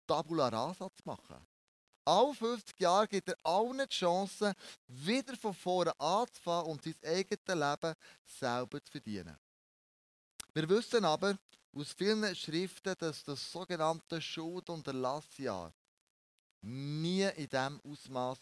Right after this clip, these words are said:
stattgefunden hat. Und verschiedene Theologen sind sich damit einig, dass das mit ein Grund war, dass Gott dann das Volk Israel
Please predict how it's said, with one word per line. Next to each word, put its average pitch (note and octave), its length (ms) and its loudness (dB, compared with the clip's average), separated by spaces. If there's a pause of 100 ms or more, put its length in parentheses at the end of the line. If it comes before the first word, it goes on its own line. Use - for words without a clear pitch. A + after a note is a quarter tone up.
stattgefunden A2+ 800 -6
hat. E2+ 140 -12 (720)
Und C3 100 -10
verschiedene G3+ 320 -4
Theologen E3+ 560 0
sind D#3 140 -12
sich - 100 -18
damit C#3+ 340 -4
einig, D3+ 340 -4
dass C3+ 220 -6
das D3 240 -6
mit D#3 460 -4 (160)
ein E3+ 160 -4
Grund D#3+ 360 -8
war, B2+ 460 -10 (420)
dass B2+ 240 -10
Gott E3 280 -2
dann D3+ 160 -4
das - 100 -16
Volk D3+ 280 0 (100)
Israel C#3 580 -2